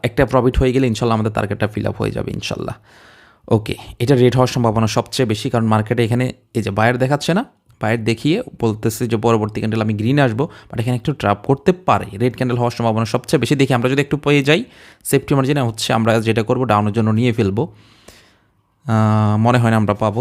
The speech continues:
যাই হোক, তবে নেক্সট ক্যান্ডেলটা আবার গ্রিন হওয়ার সম্ভাবনা রয়েছে। আমরা দেখি একটু হচ্ছে সেফটি মার্জিন করে ট্রেড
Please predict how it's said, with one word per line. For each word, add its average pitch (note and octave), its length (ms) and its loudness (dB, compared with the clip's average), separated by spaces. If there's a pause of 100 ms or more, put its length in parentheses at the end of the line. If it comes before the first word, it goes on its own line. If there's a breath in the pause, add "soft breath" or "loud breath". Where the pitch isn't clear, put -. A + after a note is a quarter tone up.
যাই B2+ 160 4
হোক, - 80 -4 (120)
তবে C#3+ 140 2 (140)
নেক্সট D3 240 0
ক্যান্ডেলটা D3+ 340 2
আবার A#2+ 180 4
গ্রিন A2 200 2
হওয়ার G#2+ 180 2
সম্ভাবনা G2 320 0 (100)
রয়েছে। B2+ 300 2 (520 loud breath)
আমরা A#2 120 6 (100)
দেখি A2+ 220 2 (240)
একটু - 260 -8
হচ্ছে B2+ 260 -2 (200)
সেফটি B2 240 0
মার্জিন A#2 220 2
করে A#2 140 4
ট্রেড A2 140 0